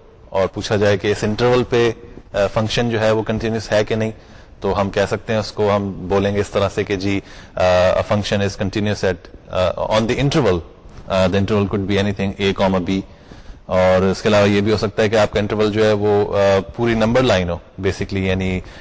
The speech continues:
interval minus infinity to positive infinity۔ So let's go to the screen and make this a little bit more formal۔ Uh, if f of x is continuous at all points in a given interval, a b,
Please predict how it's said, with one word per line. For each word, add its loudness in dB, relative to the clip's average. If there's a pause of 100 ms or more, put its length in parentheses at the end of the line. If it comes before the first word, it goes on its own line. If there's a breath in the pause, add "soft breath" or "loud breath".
(120 loud breath)
interval 0
minus 0
infinity -4 (120)
to 0
positive -2
infinity۔ -10 (420 loud breath)
So 0
let's 0
go 2
to 0
the 0
screen -4
and -2
make -2
this -4
a 0
little 2
bit -6
more 0 (140)
formal۔ 0 (880 loud breath)
Uh, 4
if -6
f 2
of 0
x -4
is -4
continuous -2
at -2
all 4
points 2 (500)
in -2
a 0
given 2
interval, 0 (760)
a 2
b, 0